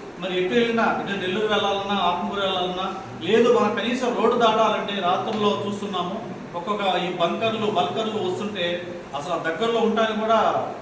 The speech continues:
చాలా ప్రాబ్లం అయిన పరిస్థితి అనమాట. ఎందుకంటే ఎంత పెద్ద స్పీడ్ బ్రేకర్ అయినా వాళ్ళు ఎక్కడా కూడా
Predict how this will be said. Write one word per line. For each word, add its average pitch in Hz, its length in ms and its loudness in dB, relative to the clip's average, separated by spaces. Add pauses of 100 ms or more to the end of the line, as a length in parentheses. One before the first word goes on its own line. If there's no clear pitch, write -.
(160)
చాలా 190 160 0
ప్రాబ్లం 220 440 4
అయిన 226 200 2 (120)
పరిస్థితి 185 240 -4
అనమాట. 170 240 -4 (440)
ఎందుకంటే 208 280 -4
ఎంత 196 300 -2
పెద్ద 214 220 -4
స్పీడ్ 233 260 -2
బ్రేకర్ 220 260 0
అయినా 214 200 -2
వాళ్ళు 190 160 2
ఎక్కడా 226 300 2
కూడా 208 220 2